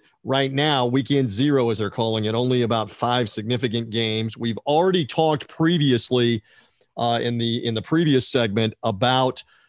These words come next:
the, uh, Big Ten opener, Brett Bielema at home. They're getting points against Nebraska. Big year for Scott Frost. Nobody really knows what to expect. It is a conference game right out of the bat. Bielema first year.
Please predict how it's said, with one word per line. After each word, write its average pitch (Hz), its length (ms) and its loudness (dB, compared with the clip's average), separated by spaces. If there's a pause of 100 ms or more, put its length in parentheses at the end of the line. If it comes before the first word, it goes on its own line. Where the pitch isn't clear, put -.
(140)
the, 117 720 -2 (120)
uh, 127 160 -8
Big 131 300 0
Ten 156 240 2
opener, 135 720 0
Brett 120 380 -2
Bielema 139 580 2
at 131 200 2
home. 131 440 0
They're 113 140 -2
getting 127 340 0
points 135 580 -2 (300)
against 120 380 -2
Nebraska. 131 680 0
Big 120 300 -2
year 131 200 2
for 127 140 -2
Scott 131 400 -2
Frost. 131 480 0
Nobody 127 420 2
really 135 380 2
knows 127 240 2
what 127 240 0
to 143 140 0
expect. 139 440 0
It 120 80 2
is 120 140 0
a 123 80 -2
conference 127 600 -2
game 131 500 0 (360)
right 120 160 0
out 127 120 2
of 135 60 2
the 131 80 0
bat. 131 420 0 (320)
Bielema 131 440 0
first 131 360 -2
year. 120 440 0